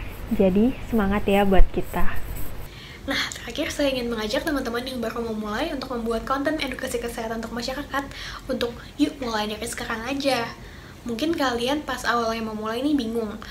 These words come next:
Speaker 2: mau bikin nggak ya? Soalnya udah banyak teman-teman yang bikin edukasi serupa dengan apa yang kalian pikirkan. Tapi ingat, semakin banyak yang membuat, semakin banyak juga masyarakat yang akan teredukasi, semakin luas jangkauannya. Maka dari itu,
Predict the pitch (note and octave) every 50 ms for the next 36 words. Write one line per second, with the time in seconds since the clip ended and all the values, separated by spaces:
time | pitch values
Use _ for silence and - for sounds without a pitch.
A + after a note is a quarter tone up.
0 | - - - - A#3 A3 G#3+ G#3 - D4+ F4+ F4+ C#4 A#3 A3 A#3 C4 D4 C#4 -
1 | C4 B3 C4 C#4+ C#4 C4 A3 A3 A3 A#3+ B3+ B3 A3+ G#3+ G#3 G#3+ A3 G#3+ C4 D4+
2 | D#4 C#4+ B3+ C#4 D4+ D4 C#4+ - - A#3+ A3+ - - - C#4+ D4 D4 B3 A#3 A#3
3 | A3+ A#3 A#3 - D4 D4 C#4+ - C#4 C4+ C4 B3+ - B3 A#3+ A#3 A3 A3 A3 A3
4 | - B3+ C#4+ C#4+ C#4 C4 A#3 A3 A3 A3 - - A#3 A#3 - - - A#3 G#3+ A3
5 | - - - - - - - - - A3+ G#3+ A#3+ G#3+ G#3 G#3+ B3+ D#4+ - - -
6 | - - - - - D4+ D4 C#4+ D4 C#4+ C#4 C4 B3+ B3+ C4+ C#4 C#4 - C4+ B3+
7 | A#3 A3+ G#3+ G#3 G#3+ A3 B3+ C#4+ - - - - - - - - - C#4 C4+ C4+
8 | C4+ C4 C4 B3+ A#3+ A#3+ C4 D4+ D4+ - - - A#3 A#3 A3 G3+ - - - -
9 | - - C4 C4 - - B3+ - C#4+ D4 C#4+ C4+ B3+ A#3+ A#3+ A#3+ A#3+ A#3 B3 A#3+
10 | A#3+ A#3+ A#3 A#3 A#3+ - C4+ A#3 A#3 - A#3 A3 A#3+ A#3+ A#3 A#3 A#3+ A#3+ A#3 -
11 | - A#3 A3 A3 G#3+ G#3 G3+ G3+ G3+ G3+ G3+ G3+ G#3 - - - - - - -
12 | - - - - - B3 A3+ - A#3 A3+ G#3 G#3 G#3+ A#3 A#3 D4 D#4+ D#4+